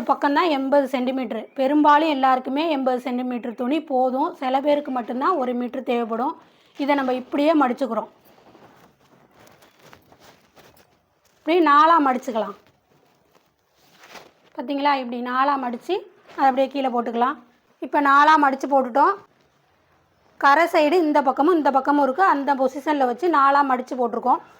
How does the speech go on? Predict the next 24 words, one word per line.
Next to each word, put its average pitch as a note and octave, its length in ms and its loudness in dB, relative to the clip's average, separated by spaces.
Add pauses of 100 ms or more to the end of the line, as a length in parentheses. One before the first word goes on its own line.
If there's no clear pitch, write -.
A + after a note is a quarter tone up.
(180)
இப்போ D#4 200 0
அளவு C#4+ 280 4
பிளவுஸ்ல C#4 420 2
அளவு C4 240 4
எடுத்துக்கலாம். G#3 420 -4 (1500)
அளவு D#4+ 260 4
பிளவுஸ்ல D4+ 340 2 (120)
அளவு D4 240 2
எடுக்கும்போது B3+ 500 -2 (180)
பட்டன் D4 380 0
பட்டி C#4+ 200 -2 (120)
வந்து, A#3 220 -2 (200)
உம், A#3 340 -4 (800)
கொக்கி D#4 320 0
வைப்போம்ல C4 440 2 (240)
அந்த C4 160 -2 (100)
சைடு, C4 240 0 (480)
அதாவது C4+ 320 4 (140)
உள்பட்டி E4 480 0
வைப்போம்ல A#3+ 440 0 (260)
அந்த C4 280 -2
சைடு A#3+ 260 -4
தான் C#4 160 -2
நம்ம B3+ 160 -4